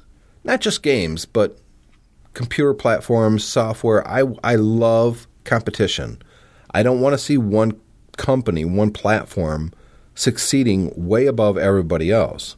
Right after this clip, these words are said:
That's why I'm rooting for Android. I'm not in a rush to go out and buy an Android phone myself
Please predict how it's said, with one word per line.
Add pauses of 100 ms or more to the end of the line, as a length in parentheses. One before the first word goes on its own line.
That's
why
I'm
rooting
for
Android.
I'm
not (180)
in
a
rush
to
go
out
and
buy
an
Android
phone
myself